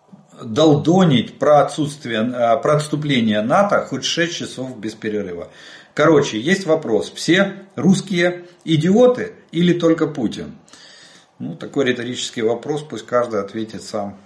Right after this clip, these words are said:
себе на него. Так, тут...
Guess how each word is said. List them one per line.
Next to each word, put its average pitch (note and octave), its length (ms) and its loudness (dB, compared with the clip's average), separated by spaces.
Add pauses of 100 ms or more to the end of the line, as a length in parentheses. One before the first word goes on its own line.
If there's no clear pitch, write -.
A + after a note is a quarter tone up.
(760)
себе E2 440 -10 (340)
на G2+ 120 -10
него. F2+ 380 -12 (3000)
Так, G#2 440 0
тут... - 260 -16